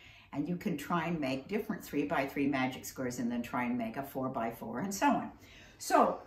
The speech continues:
we knew this was two, and if this is four, so four pennies plus two pennies would be six pennies.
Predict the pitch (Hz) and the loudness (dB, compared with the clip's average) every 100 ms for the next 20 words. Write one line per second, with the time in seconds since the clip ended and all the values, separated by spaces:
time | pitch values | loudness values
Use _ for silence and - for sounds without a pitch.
0 | - 247 262 294 392 359 311 - 277 262 | 4 8 10 8 8 8 8 6 4 2
1 | - - 240 196 208 330 - - - 220 | -2 6 8 8 6 4 2 -10 0 4
2 | 233 - 302 403 381 339 - - 214 175 | 4 4 4 4 4 2 0 4 6 8
3 | 175 269 - - - - - 233 214 - | 8 8 4 -4 -16 -8 4 6 8 4
4 | - 240 240 254 285 403 - - - - | 4 8 10 12 12 12 8 -4 -20 -20
5 | - - - 254 220 226 262 - - - | -20 -20 0 4 4 4 4 2 -2 6
6 | 254 254 - 302 294 - - 214 233 277 | 8 8 4 4 4 6 6 6 4 2
7 | 202 196 196 196 - 415 - - 294 247 | 0 -2 -2 0 0 0 -2 2 4 6
8 | 247 240 240 | 4 4 0